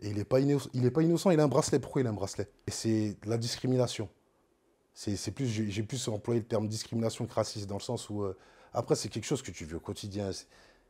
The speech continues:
c'est tous les jours, depuis que je suis gamin, je, je le vis, ce truc-là. Parce que j'ai pas encore été jugé.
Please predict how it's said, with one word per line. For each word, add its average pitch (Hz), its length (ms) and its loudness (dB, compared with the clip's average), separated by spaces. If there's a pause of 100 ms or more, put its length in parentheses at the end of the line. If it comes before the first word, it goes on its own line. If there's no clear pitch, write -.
c'est - 180 -8
tous - 160 -8
les 113 140 4
jours, 117 320 2
depuis 101 220 -4
que - 60 -8
je - 60 -4
suis 107 80 -4
gamin, 110 360 4
je, 95 180 -2
je 98 120 -2
le 110 80 2
vis, 117 160 -2
ce - 80 -6
truc-là. 92 300 -4 (380)
Parce - 160 -10
que 95 60 -8
j'ai 87 80 -6
pas 98 120 -4
encore 92 200 0
été 87 180 -6
jugé. 80 280 -6